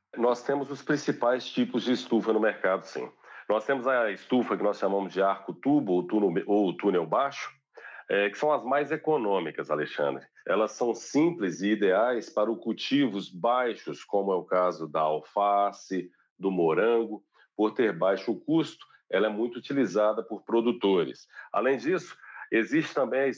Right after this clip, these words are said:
a estufa tipo arco treliçado. O que que é isso? Ela tem um maior espaçamento interno, tem uma alta resistência ao vento. Então, para regiões que têm um, um problema com ventos fortes,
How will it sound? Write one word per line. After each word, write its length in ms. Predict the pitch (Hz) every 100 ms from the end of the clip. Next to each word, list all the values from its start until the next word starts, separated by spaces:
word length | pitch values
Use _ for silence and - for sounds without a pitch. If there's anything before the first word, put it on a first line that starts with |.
| -
a 140 | 110 110
estufa 540 | - - 147 147 117
tipo 560 | - 139 135 131 131 -
arco 560 | 127 151 147 - 156 151
treliçado. 1160 | - 147 165 156 147 - 110 110 101 60 62 - _ _ -
O 120 | 87
que 140 | 120
que 60 | 120
é 80 | 90
isso? 280 | 71 - - _ -
Ela 200 | 95 104
tem 100 | 127
um 40 |
maior 480 | 123 104 104 120 113 - - -
espaçamento 720 | 90 - 104 - 85 90 90
interno, 600 | 80 - 95 104 107 101 _ _ _ -
tem 100 | 127
uma 160 | 127 110
alta 520 | 120 127 123 117 92
resistência 840 | 104 98 87 - 110 113 104 - -
ao 260 | 110 123 95
vento. 800 | - 82 107 110 113 - 67 - _ _ _
Então, 140 | 143
para 140 | 139 156
regiões 380 | 170 147 151 -
que 80 |
têm 160 | 117 131
um, 360 | 131 113 110 104
um 40 |
problema 360 | 113 101 110 101
com 180 | 107
ventos 380 | 90 107 104 -
fortes, 360 | 123 139 -